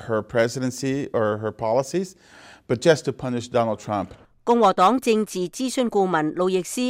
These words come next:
Speaker 2: 阿爾瓦拉多話：呢個並唔係因為佢哋支持希拉里嘅觀點、希拉里嘅政策或者係支持佢做總統，呢個只係為咗懲罰川普。對瑪利亞·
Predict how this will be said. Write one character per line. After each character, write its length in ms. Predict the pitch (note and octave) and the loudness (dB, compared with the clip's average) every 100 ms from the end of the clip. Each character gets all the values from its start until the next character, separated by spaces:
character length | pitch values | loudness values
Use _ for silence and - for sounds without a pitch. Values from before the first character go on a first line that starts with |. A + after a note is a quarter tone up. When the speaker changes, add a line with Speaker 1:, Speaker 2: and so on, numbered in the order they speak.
| B3 | 0
Speaker 2:
阿 140 | F#3+ | 2
爾 300 | G3 F3+ F3+ | 2 2 0
瓦 120 | E3+ | 2
拉 140 | F3+ G#3 | 2 2
多 180 | G3+ F#3 | 0 0
話： 220 | C#3+ A#2+ _ _ _ | -2 -6 _ _ _
呢 100 | F4+ | 0
個 120 | D#4+ | 2
並 220 | C4+ G3+ E3+ | 2 2 0
唔 60 | |
係 160 | F#3 F3+ | 0 0
因 240 | G3 C#4 | 2 2
為 240 | A3+ E3+ D#3+ | 4 2 0
佢 160 | G3+ | -2
哋 140 | G3+ F#3 | -2 -2
支 280 | - B3+ | -2 -4
持 300 | G#3 - C#3+ C3 | -4 -6 -6 -6
希 120 | A#3 | -4
拉 160 | B3+ A#3+ | 0 2
里 160 | F#3+ E3 | 2 -2
嘅 120 | E3 | -2
觀 200 | G3+ F3 | -2 -2
點、 280 | C#3+ C3 D#3+ _ _ _ _ _ _ - | -4 -10 -14 _ _ _ _ _ _ -6
希 120 | D#4+ | 0
拉 160 | D#4 | 2
里 140 | C#4+ G3 | 2 2
嘅 100 | G3+ | 0
政 240 | - F#3 | -2 -2
策 220 | F3+ F#3 | 0 0
或 180 | D#3 F3 | 2 0
者 120 | E3+ | 0
係 280 | B3 A#3 F3 | -2 -2 -2
支 220 | D#3+ C4 | -4 -6
持 160 | A#3+ D3+ | -6 -8
佢 160 | C3+ E3 | -6 -6
做 140 | D3 | -6
總 200 | C3+ C#3+ | -8 -10
統， 240 | D#3+ B2+ C3+ _ _ - | -10 -14 -16 _ _ -6
呢 120 | B3 | 0
個 100 | A3 | 2
只 160 | F#3+ G#3 | 2 0
係 180 | A3 | 0
為 140 | E3+ D#3+ | 0 0
咗 120 | F#3 | 0
懲 240 | - C3+ | -4 -8
罰 140 | C3 D3 | -8 -8
川 240 | - F#3+ | -4 -6
普。 300 | D#3+ C3 B2 - _ _ _ _ _ _ _ | -6 -10 -14 -16 _ _ _ _ _ _ _
對 200 | - B3 | 2 4
瑪 200 | B3 A3 | 6 6
利 140 | A#3+ G#3 | 4 4
亞· 300 | A3 A3 | 6 6